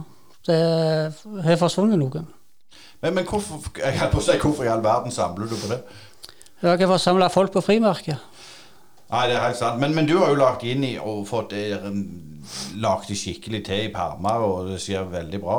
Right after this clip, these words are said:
Speaker 2: ut. Så, så hvis det er noen som lurer på et resultat, så, så kan du hjelpe dem.
Speaker 1: Ja da. Det skal ikke gå mange minutter.
Speaker 2: Men du har også gjort det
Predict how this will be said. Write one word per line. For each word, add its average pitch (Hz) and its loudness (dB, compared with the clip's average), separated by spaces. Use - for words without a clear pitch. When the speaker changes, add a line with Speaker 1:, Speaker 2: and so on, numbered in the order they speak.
Speaker 2:
ut. 101 -8
Så, 104 -6
så - -8
hvis 120 -4
det 120 2
er 151 0
noen 127 -2
som 131 -4
lurer 107 -2
på 160 0
et 104 -2
resultat, 107 -2
så, 117 -4
så 117 -2
kan 107 -4
du 120 -2
hjelpe 139 -2
dem. - -14
Speaker 1:
Ja 131 0
da. 147 -6
Det 160 2
skal - 4
ikke 254 2
gå 247 8
mange 202 6
minutter. 190 4
Speaker 2:
Men 117 -6
du 143 0
har 135 6
også 127 2
gjort 123 -4
det 117 0